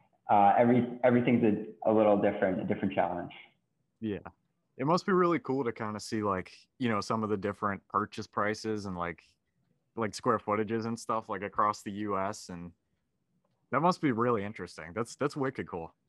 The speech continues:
Speaker 1: It is. Yep. The property taxes are totally different. Um,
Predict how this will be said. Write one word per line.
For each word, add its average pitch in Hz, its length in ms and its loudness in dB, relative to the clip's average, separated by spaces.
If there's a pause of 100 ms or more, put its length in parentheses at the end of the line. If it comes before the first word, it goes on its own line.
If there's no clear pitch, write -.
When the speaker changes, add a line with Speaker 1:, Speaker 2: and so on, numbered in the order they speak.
(1200)
Speaker 1:
It 143 180 8
is. 110 340 6
Yep. 143 300 6
The 143 80 4
property 135 480 4
taxes 120 480 2
are 104 180 2
totally 117 340 4
different. 104 540 2 (680)
Um, 95 600 4